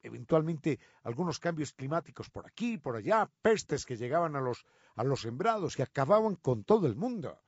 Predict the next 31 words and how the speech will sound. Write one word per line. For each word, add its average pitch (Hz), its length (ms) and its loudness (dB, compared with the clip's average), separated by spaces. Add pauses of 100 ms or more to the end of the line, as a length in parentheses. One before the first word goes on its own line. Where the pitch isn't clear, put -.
(440)
Y 147 120 2
a 165 60 6
eso 175 200 -2
se 185 120 -4
le 180 100 -2
sumaban 185 400 2
las 175 160 4
guerras. 175 580 2 (300)
Pasaban 196 400 4
ejércitos 170 640 0
enteros 185 600 -2 (640)
de 147 180 -2
diez, 156 360 6
veinte, 165 420 -2
treinta 143 440 -4
mil 196 200 -12
personas 156 760 -2 (460)
que 165 120 -2
llegaban 214 320 0
a - 20 0
alimentarse 185 760 -2
y 185 80 2
a 156 40 4
arrasar 143 420 0
con 180 180 -2
los 120 160 -4
campos. 202 580 -6 (240)
Los 160 180 0
campesinos 180 520 0
abandonaban 185 640 4
los, 180 320 0